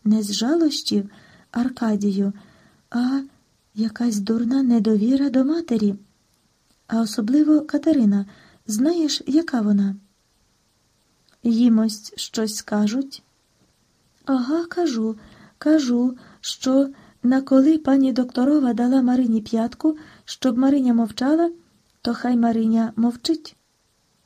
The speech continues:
Або я комусь говорю. Ну, добре, вже добре.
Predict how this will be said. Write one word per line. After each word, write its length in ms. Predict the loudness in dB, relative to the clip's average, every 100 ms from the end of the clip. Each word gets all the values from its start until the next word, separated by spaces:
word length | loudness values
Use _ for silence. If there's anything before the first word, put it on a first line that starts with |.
| _ _ _
Або 300 | -4 -2 0
я 180 | 0 0
комусь 420 | 0 2 2 2
говорю. 460 | -2 0 0 0 -4 -10 _ _ -20 -20 -20 -20 -18 -2
Ну, 480 | 2 2 0 -2 -4
добре, 540 | -4 -2 0 0 -2 -2
вже 180 | -2 0
добре. 400 | 0 -2 -2